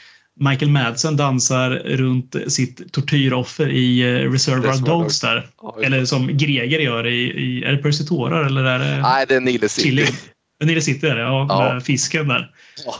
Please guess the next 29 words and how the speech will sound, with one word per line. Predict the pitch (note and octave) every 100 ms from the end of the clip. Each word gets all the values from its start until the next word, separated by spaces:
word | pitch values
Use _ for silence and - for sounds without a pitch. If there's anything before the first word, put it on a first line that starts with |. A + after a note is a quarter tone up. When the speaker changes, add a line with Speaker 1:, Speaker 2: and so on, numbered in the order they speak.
| -
Speaker 1:
Men | D#3+ E3+
vi, | D#3+
vi | F3
har | E3+ D3
ju | D3+ D3+
en | C#3+ C#3 C3+ C3+ C#3+
mordisk | D#3 C3 C#3 C#3 -
tomte | D#3 C3 -
här | C3+
som | A2 C3
har | A#2+
kidnappat, | C3+ B2+ A#2+ - A#2+ - -
eh, | B2+ B2+ - -
Brandon | C#3 C#3 C3
Flowers, | C3+ A#2+ B2 B2+
sångaren | - C3+ B2 B2 B2+
i | B2+ - C#3+ C#3
The |
Killers | C3+ B2 C3 C3
då. | - - _ _
Och | -
ska | -
göra | B2+ B2+ -
livet, | C#3 B2+ B2 A#2+ A#2+
eh, | C3+ B2+ A#2+ - _ _ _
surt | - - - C3 C3
för | C#3
honom | C3 A#2+ C3
där. | B2+